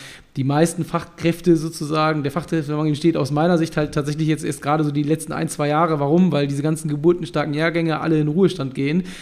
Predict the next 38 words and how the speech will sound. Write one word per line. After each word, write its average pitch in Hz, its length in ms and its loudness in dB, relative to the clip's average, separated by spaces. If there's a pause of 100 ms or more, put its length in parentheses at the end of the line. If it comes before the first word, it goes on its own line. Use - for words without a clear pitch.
(140)
Und 143 160 2
jetzt 185 440 4
habe 151 140 -2
ich - 20 -2
das 165 160 -2
erste 180 300 0
Mal 175 180 4
wirklich 180 200 0
das 175 200 -4
Gefühl, 175 180 -2
dass 156 160 2
ein 160 60 0
richtiger 175 880 4
Mangel 156 400 4
auftritt 127 440 -4
in 131 140 -4
vielen 127 480 -4
Branchen. 123 480 -4 (420)
Wie 185 140 8
begegnet 185 560 2
ihr 190 160 2
dem 190 420 2
und 156 220 -2
wie 175 180 2
gewinnt 170 280 0
ihr 170 80 0
trotzdem 180 520 2
für 175 120 6
den 160 100 2
Standort, 156 640 0
äh, 135 140 -4
vor 143 140 -4
allen 143 120 -2
Dingen 151 120 -2
auch 143 100 -2
neue 156 160 4
Mitarbeiter? 131 400 2
Weil 143 140 0